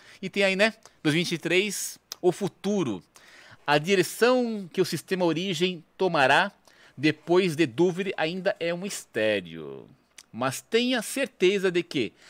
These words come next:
a D E está trabalhando continuamente no desenvolvimento do próximo capítulo de sua extensa narrativa cinematográfica, com tantos tópicos de atualizações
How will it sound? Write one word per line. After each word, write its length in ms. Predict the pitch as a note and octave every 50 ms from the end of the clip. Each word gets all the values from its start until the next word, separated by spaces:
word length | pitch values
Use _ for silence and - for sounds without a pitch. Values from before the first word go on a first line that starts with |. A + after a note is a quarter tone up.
| - -
a 120 | - A#2
D 160 | B2 A2+ D3 D3
E 260 | B2 B2+ D3+ F3 F3+ - - - - -
está 240 | C#3+ C3 - D#3
trabalhando 640 | D#3 - F3 E3+ F3+ E3 C#3+ D3+ D#3+ F3+ F3+ F3+ F3+ E3 _ _
continuamente 960 | - B3 C#4 D4+ C#4 - - B3 A#3 G#3 E3+ D#3+ F3 E3+ - - - F3+ F3 -
no 280 | - D3+ D#3 D#3+ D3 B2+
desenvolvimento 720 | F#3 G#3 G#3+ A3 G3+ G3+ F3 D#3 D#3 F3 E3 - F3+ E3+
do 160 | C#3+ D#3 D3+
próximo 580 | - _ _ - F3+ F#3+ A3 G#3 - - G3+ G3
capítulo 640 | - G3 F3+ - _ - F3 E3+ - - F3 E3 - - - - - - _
de 120 | - C#3 C3+
sua 240 | - - D#3 D#3 D3+
extensa 580 | B2+ - - - F#3 G#3 A3 G3+ - - G3+
narrativa 640 | F3+ F3 D3+ C#3 B2+ - - - D#3 E3 D#3+ D#3 D#3
cinematográfica, 1160 | C#3+ - - - F#3+ F3 D#3+ D3 D3+ - - B2+ G2 G2 G#2 A2 A2 - - G#2 - F#2+ E2+ D#2+ _ _ _ _ _ _ - _ _ _ _ _ _ _ _ _ _
com 480 | - - A#2+ A2 A2 G#2+ G#2 G2 F#2+ F2+ F#2 _ _
tantos 340 | - G3+ A3+ G#3 - F3+ -
tópicos 680 | - - E3 E3 - - E3+ - F#3 F#3+ E3 - - _ _ _ - - - - - _
de 160 | - B2+ C3+
atualizações 960 | C#3 B2+ - C#3 C3+ D3+ C3+ - - D3+ D#3 E3 F3+ F#3+ E3 - - - -